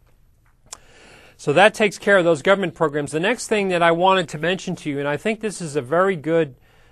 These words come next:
document that they have here. This is on page three oh six and three oh seven. And I probably, the best way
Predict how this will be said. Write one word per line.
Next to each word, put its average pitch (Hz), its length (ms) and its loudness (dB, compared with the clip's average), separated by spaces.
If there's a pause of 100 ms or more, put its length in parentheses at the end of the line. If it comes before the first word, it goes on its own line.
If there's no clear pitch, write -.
(220)
document 147 720 4
that 123 160 -8
they 131 140 -2
have 127 300 -6
here. 139 140 -4
This 185 140 -6
is 196 140 -10
on 160 120 -2
page 170 320 -6
three 170 260 -6
oh 160 80 -2
six - 320 -10
and 131 80 -16
three 156 220 -10
oh 135 100 -4
seven. 120 520 -6 (800)
And 147 420 -2
I 151 140 0
probably, 165 840 0
the 139 180 -6
best 190 420 0
way 165 640 0